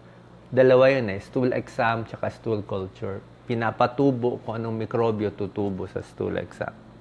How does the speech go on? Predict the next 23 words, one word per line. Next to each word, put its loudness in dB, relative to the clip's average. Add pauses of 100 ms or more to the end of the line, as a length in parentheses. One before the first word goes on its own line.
(1300)
Sa 2
pagkain, 6
alam 0
ko, 4
wala 4
kayong -4
gana -2
kumain, -2
di -4
ba? 0
Nagtatae. -2 (480)
Iba 2
gusto -2
pumayat, 2
nagtatae -2
naman. -2 (320)
Pero 8
pipilitin 2
nyo 0
pa 2
rin -4
kumain -4
konti. -6